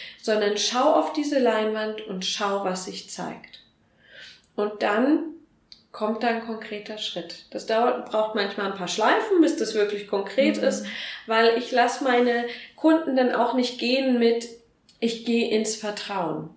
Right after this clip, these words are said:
Speaker 1: Das ist super, ist eine super Grundlage,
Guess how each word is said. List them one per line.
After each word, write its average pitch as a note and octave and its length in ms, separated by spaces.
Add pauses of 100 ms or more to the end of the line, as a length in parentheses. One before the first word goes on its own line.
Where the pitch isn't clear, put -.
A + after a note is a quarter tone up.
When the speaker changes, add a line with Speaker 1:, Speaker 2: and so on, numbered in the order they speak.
Speaker 1:
Das G#3 160
ist G#3 160
super, F4+ 360
ist - 140
eine A#3+ 100
super A#3+ 400
Grundlage, C#4 720